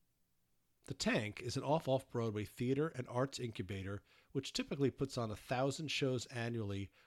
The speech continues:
working with over twenty-five hundred artists across many disciplines. New episodes are scheduled to go live on Tuesdays at four P M Eastern.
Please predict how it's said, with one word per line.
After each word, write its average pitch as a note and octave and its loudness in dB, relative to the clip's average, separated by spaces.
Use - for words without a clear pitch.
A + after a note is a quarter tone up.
working C3+ -2
with A#2+ -2
over G#2 0
twenty-five D3 -2
hundred B2 -2
artists A2 -2
across A2+ -4
many A2 -2
disciplines. F#2 -6
New D#3 4
episodes C#3+ 0
are A2+ 0
scheduled B2 0
to B2+ -4
go A#2 0
live A2 2
on A#2 -4
Tuesdays A2 0
at A#2 -2
four B2 2
P A#2 -2
M G#2+ 0
Eastern. F#2 -4